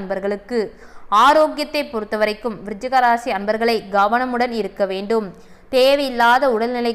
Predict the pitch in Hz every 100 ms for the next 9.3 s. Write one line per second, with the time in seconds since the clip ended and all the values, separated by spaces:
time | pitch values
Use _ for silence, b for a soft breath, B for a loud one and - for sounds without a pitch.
0 | 233 214 226 226 233 240 208 214 220 262
1 | 262 185 196 214 185 185 208 226 220 214
2 | 220 233 214 - 247 240 208 220 254 262
3 | 247 277 214 196 - 190 190 202 220 196
4 | - B B B B B - - - -
5 | 233 254 262 233 330 277 247 214 160 226
6 | 240 302 254 247 269 269 262 277 226 -
7 | 269 254 262 233 226 233 247 269 269 320
8 | 254 233 233 247 254 269 226 208 233 262
9 | 247 247